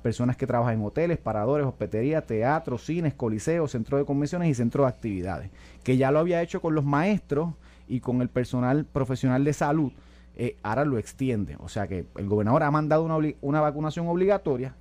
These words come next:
que yo entiendo jurídicamente que no se afecta por la decisión del Supremo porque la impugnación de que el gobernador no tiene esa autoridad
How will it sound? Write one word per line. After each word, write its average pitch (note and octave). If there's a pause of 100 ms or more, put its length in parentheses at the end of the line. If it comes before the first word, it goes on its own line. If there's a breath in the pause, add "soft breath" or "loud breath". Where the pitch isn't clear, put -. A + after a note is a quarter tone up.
(200)
que C3+
yo C#3+
entiendo D3
jurídicamente C#3+
que A#2+
no B2
se D3+
afecta D3
por D3+
la D3
decisión D3+
del D#3
Supremo F#3
porque C3 (300 loud breath)
la C3+
impugnación C#3+
de G3
que F#3+
el G3
gobernador F3+
no F3
tiene E3+
esa F3+
autoridad F#3